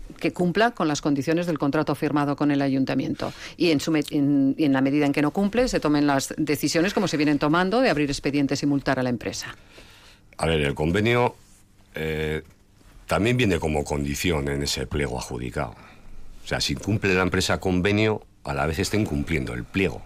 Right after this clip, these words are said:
Speaker 2: Y esto lo conocen todos los partidos políticos en el ayuntamiento. Lo que pasa es que lo que ha cruzado la línea roja a nivel sindical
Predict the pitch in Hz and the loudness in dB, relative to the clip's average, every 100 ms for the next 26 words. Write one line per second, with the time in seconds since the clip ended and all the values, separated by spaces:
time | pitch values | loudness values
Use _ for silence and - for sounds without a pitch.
0 | - - - - - - - - - - | -16 -20 -20 -20 -20 -20 -20 -8 -6 0
1 | 78 78 82 87 85 90 95 - 71 65 | 0 2 2 0 0 0 0 -2 -4 -6
2 | - 65 71 65 60 - 60 60 58 60 | -6 -4 -4 -6 -8 -8 -8 -6 -8 -4
3 | 73 90 - - - - - - - - | -4 -4 -8 -20 -20 -20 -20 -20 -20 -20
4 | - - - - 55 82 67 60 58 67 | -20 -20 -16 -8 -2 0 0 -2 -2 -4
5 | 76 71 - 78 78 80 80 78 87 - | -2 -2 0 2 2 2 2 2 0 0
6 | 67 64 65 78 82 80 78 87 | 0 0 0 0 0 0 2 0